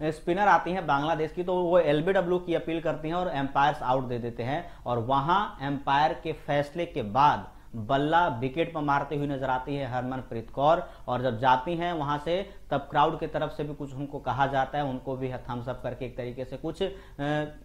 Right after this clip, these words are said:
चुप कराने का इशारा करती हुई नजर आती हैं। और उसके बाद जब match के बाद जब, अ,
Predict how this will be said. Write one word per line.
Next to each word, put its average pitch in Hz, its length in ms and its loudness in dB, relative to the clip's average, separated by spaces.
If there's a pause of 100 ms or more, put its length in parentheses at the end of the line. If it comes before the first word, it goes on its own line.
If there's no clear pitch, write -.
(120)
चुप 220 180 2
कराने 151 300 2
का 147 120 0
इशारा 135 340 2
करती 131 280 -6
हुई 127 100 -4
नजर 120 220 -2
आती 120 240 -2
हैं। 143 80 -2
और 151 120 -2
उसके 139 240 -6
बाद 131 320 4
जब 131 120 0
match 139 340 -2
के 143 100 -6
बाद 131 320 2
जब, 139 160 0
अ, 143 60 -6